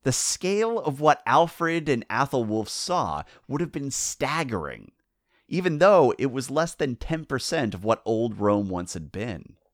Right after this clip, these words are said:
The city was bristling with life in comparison with back home, and it would have felt like the center of the world. And it wasn't just the numbers of people, but also where they lived and the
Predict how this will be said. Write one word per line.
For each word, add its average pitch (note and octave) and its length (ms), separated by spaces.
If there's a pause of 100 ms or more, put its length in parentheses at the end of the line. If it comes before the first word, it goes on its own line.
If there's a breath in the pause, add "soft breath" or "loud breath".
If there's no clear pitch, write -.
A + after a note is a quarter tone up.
(500)
The C#3 80
city G#3 400
was C#3+ 300
bristling B2+ 800
with G#2 100
life G#2 420
in F#2 100
comparison F2 580
with D#2 120
back C#2+ 280
home, C2 320 (680)
and G#2+ 80
it A2 120
would C#3 120
have E3+ 80
felt - 280
like G#2 140
the G2+ 100
center G2 400
of E2+ 80
the E2+ 80
world. D2+ 580 (1300)
And C3 100
it C#3 80
wasn't F3 300
just D3 200
the B2 80
numbers G#2 380
of D2 100
people, - 600 (580 soft breath)
but B2 100
also D3+ 400
where A#2 380
they B2 160
lived G#2+ 460
and G2 100
the G2 140